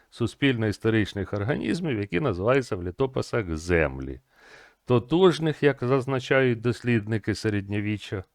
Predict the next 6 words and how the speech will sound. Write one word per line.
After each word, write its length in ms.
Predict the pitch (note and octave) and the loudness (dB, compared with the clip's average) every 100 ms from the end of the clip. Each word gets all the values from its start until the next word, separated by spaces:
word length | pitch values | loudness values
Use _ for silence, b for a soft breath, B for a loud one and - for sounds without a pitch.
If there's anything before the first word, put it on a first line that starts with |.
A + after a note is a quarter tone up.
| _ | _
медієвісти, 840 | F#2+ G2 G2+ G#2 G2+ G#2 - - G2 B B B | -6 -4 0 0 0 -2 -4 -8 -12 B B B
сучасному 720 | - C3 - F3+ - C#3+ A#2+ | -6 -2 2 2 2 0 0
поняттю 560 | - G#2 A#2 C3+ C3 A2 | 0 0 2 0 0 -6
країна, 760 | - F#2+ A#2+ F#2+ D#2+ C2+ C2+ - | -2 2 2 2 -2 -4 -8 -10
тобто 300 | G2 - F#2+ | -12 -2 -2
земля, 560 | G2+ A#2+ D3 F3+ E3 | 0 -2 4 6 4